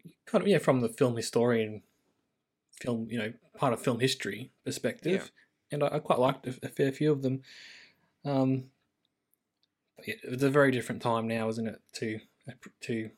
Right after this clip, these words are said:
Speaker 1: look at the film and filmmaking and trying to separate art and the artist, and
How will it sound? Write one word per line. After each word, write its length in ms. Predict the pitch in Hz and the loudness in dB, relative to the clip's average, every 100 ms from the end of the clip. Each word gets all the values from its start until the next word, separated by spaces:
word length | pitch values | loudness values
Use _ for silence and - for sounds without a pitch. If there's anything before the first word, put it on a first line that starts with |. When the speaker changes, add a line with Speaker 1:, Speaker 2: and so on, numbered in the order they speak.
| _ | _
Speaker 1:
look 160 | 120 - | -8 -2
at 200 | 110 - _ _ - | -2 -4 _ _ -20
the 80 | - | -6
film 320 | - 117 113 | 0 2 0
and 140 | 107 | -4
filmmaking 640 | - 117 110 107 - 113 110 | -4 -4 -4 -6 -6 -4 -4
and 260 | 110 113 - _ _ _ _ _ _ _ _ _ _ _ - | -6 -10 -14 _ _ _ _ _ _ _ _ _ _ _ -12
trying 200 | - 131 | -2 0
to 60 | 123 | 0
separate 340 | 139 131 120 117 | -2 0 0 0
art 220 | 117 113 | 0 0
and 100 | 113 | -2
the 60 | |
artist, 420 | 113 113 113 - - | -2 0 -2 -4 -8
and 360 | 113 113 117 | -6 -4 -6